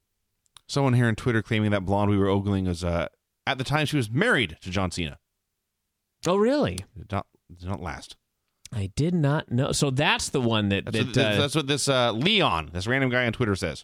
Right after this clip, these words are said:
Speaker 2: that's, so that's who Nikki needs to go after.
Speaker 1: I guess so.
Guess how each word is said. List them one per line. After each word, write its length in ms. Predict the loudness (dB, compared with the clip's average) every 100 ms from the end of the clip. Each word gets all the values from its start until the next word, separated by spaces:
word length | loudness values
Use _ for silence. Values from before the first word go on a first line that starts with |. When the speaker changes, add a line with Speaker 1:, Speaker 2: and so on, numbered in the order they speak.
| -6
Speaker 2:
that's, 140 | -4 -2
so 260 | 0 2
that's 260 | 2 2 0
who 60 | 2
Nikki 320 | 2 2 2
needs 180 | 0 0
to 60 | 0
go 140 | 0
after. 400 | -2 -6 -14 -16 _ -20 -14
Speaker 1:
I 40 | -4
guess 200 | -2 0
so. 320 | 0 -2